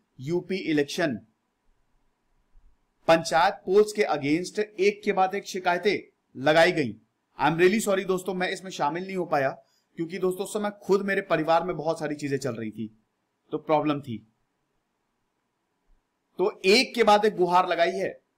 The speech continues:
एक के बाद एक। ऑनलाइन कैंपेन, चौरानवे हजार से ज्यादा ट्वीट हैशटैग से, उसके बावजूद पंचायत इलेक्शन पोस्टपोन नहीं किए गए।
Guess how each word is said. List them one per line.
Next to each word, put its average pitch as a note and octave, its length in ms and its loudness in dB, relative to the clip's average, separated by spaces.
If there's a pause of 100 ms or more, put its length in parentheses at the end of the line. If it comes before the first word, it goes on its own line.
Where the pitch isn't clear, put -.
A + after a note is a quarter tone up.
(720)
एक A#3 260 4
के G#3 100 4
बाद F3 220 4
एक। C3 200 -2 (340)
ऑनलाइन F#3+ 400 2
कैंपेन, F#3 500 2
चौरानवे F#3 640 4
हजार F#3 340 4
से G3+ 140 0
ज्यादा F#3+ 280 4
ट्वीट G3+ 440 -6 (120)
हैशटैग F#3 440 2
से, - 400 -4 (640)
उसके G3 320 0
बावजूद D3 800 2 (420)
पंचायत D3+ 560 2
इलेक्शन E3 560 -4 (380)
पोस्टपोन E3 800 -2 (220)
नहीं D3 520 0
किए A2+ 300 -8
गए। F#2+ 160 -18